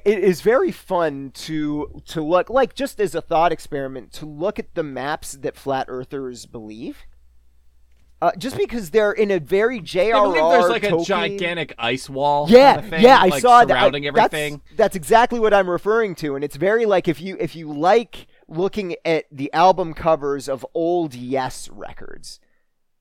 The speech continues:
Speaker 1: like Close to the Edge, or any of those,
Speaker 2: Mm-hmm.
Speaker 1: uh, prog rock albums that are literally just, like, massive,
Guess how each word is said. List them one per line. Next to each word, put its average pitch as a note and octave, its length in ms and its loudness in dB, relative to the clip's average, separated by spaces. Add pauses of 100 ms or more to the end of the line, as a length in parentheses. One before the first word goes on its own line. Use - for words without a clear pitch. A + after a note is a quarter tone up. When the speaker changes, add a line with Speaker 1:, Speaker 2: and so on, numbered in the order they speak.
(120)
Speaker 1:
like D#3+ 260 0
Close F3+ 340 -2
to G3 120 -6
the D3+ 220 -4
Edge, D3 580 -2 (340)
or E3+ 100 4
any F3 220 2
of F3 60 0
those, D#3+ 280 0
Speaker 2:
Mm-hmm. - 100 -6
Speaker 1:
uh, C#3 300 2
prog D#3 420 -2
rock D3+ 260 -2
albums D3 460 -2
that D3 160 0
are C#3+ 100 -2
literally D3+ 480 -2
just, C3 320 -10
like, C3 340 -8 (320)
massive, D#3 680 -4